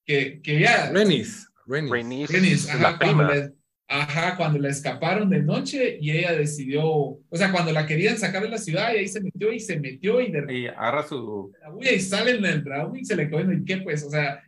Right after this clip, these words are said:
Speaker 1: esa parte me, me gustó.
Speaker 2: Y
Speaker 1: La
Speaker 2: que no dijo Dracarys.
Speaker 1: Sí, hombre, eso fue lo que, lo que la fregó, pero sí me gustó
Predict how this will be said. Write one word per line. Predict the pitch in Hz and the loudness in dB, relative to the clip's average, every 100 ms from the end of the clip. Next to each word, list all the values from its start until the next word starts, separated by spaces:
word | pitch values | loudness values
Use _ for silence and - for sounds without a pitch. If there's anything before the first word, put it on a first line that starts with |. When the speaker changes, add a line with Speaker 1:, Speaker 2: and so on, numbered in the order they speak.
| _ | _
Speaker 1:
esa | 175 190 226 | -2 0 2
parte | 226 226 220 | 2 2 2
me, | 202 147 | 2 0
me | 143 | -4
gustó. | 135 135 196 | -4 -6 -2
Speaker 2:
Y | 196 | 2
Speaker 1:
La | 147 | 2
Speaker 2:
que | |
no | 143 160 | 2 6
dijo | 175 180 147 | 6 6 4
Dracarys. | 123 110 147 143 104 - - _ - | 4 0 0 0 -2 -8 -16 _ -4
Speaker 1:
Sí, | 226 - 285 | -2 4 4
hombre, | 262 190 | 6 4
eso | 214 254 | 4 4
fue | 254 262 | 4 4
lo | 254 | 4
que, | 254 190 165 | 2 0 0
lo | 170 165 151 | 0 0 0
que | |
la | 147 139 143 | -2 -4 -4
fregó, | 139 156 208 156 | -4 -2 -2 2
pero | 165 160 | 4 4
sí | 151 190 196 | 2 0 -2
me | 226 | -2
gustó | 208 156 151 175 214 262 | -2 -2 -2 -4 -6 -6